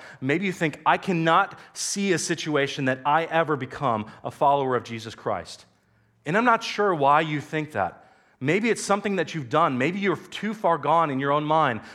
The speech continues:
Maybe you can't go back from who you were before. But you need to see that God took a man who was breathing threats and murder against his church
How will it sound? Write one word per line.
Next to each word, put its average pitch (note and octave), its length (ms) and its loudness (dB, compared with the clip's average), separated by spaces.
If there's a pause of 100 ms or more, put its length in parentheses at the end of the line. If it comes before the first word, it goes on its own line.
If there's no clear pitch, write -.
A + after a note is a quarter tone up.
Maybe F3 240 2
you A3 140 0
can't G3 380 -2
go F3 140 2
back D3+ 340 4
from C3+ 200 -2
who F3 220 -2
you F3+ 120 -2
were D#3+ 200 0
before. C3 600 -2 (840)
But D3+ 160 -2
you G3 100 0
need G#3+ 200 0
to F3+ 60 -6
see F#3+ 300 -4
that B2 260 -4
God E3+ 320 2
took - 160 -10
a E3+ 80 -2
man D3 260 -2
who C3+ 120 -6
was C3 160 -4
breathing E3+ 720 -6
threats - 560 -6
and D3 180 -8
murder D3 500 -2 (200)
against C#3 460 -4
his - 160 -10
church - 540 -8